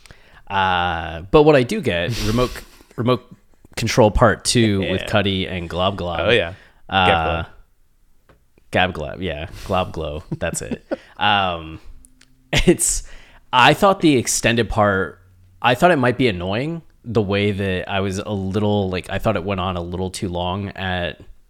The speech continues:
Speaker 1: uh, the second listening par-, or the third listening party.
Speaker 2: Uh-huh.
Speaker 1: Uh, but actually, this version sounded really cool to me.
Speaker 2: I love it.
Speaker 1: <laughs> Um, and this, like, fuller, more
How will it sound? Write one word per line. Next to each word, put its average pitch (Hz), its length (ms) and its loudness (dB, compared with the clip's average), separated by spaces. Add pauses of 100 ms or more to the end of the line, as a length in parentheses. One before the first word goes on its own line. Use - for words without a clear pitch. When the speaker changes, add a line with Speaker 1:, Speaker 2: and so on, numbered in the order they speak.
(340)
Speaker 1:
uh, 87 380 -6
the 85 140 -10
second 90 300 -4
listening 107 300 -4
par-, 104 140 -10 (100)
or 90 160 -2
the - 80 -10
third 104 500 -6
listening 135 280 -6
party. 143 260 -2
Speaker 2:
Uh-huh. - 920 -12
Speaker 1:
Uh, 101 400 2 (440)
but 113 180 4
actually, 107 800 0 (540)
this 107 160 -4
version 92 420 -4
sounded 87 320 -4
really 76 200 -10
cool 87 260 -6
to - 80 -8
me. - 160 -10
Speaker 2:
I 101 120 2
love 101 220 6
it. 151 380 -2
Speaker 1:
<laughs> - 60 -20 (340)
Um, 92 640 0 (440)
and 127 240 4
this, 135 160 2
like, 123 160 2
fuller, 117 640 4
more 98 260 -2